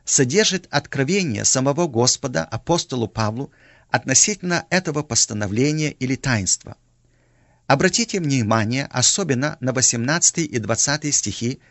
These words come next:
где сказано: «Когда вы собираетесь в церковь» и «Далее вы собираетесь».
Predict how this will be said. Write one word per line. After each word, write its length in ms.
где 200
сказано: 580
«Когда 540
вы 240
собираетесь 1000
в 80
церковь» 560
и 260
«Далее 520
вы 220
собираетесь». 880